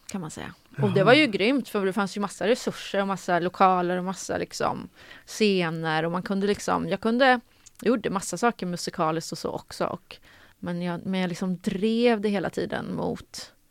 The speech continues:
Speaker 1: teater. Eh, och sen har jag ju naturligtvis, det är ju inga,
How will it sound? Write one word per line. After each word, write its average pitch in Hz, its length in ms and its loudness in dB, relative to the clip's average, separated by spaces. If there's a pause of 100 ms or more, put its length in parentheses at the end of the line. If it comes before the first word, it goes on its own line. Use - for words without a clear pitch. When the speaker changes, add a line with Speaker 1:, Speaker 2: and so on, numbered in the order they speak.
Speaker 1:
teater. - 520 -8 (880)
Eh, 156 200 -4 (540)
och 202 160 0
sen 170 360 0 (920)
har 240 140 6
jag 233 320 10
ju 226 80 6
naturligtvis, 208 560 0
det 214 80 2
är - 20 6
ju 220 60 6
inga, 190 300 2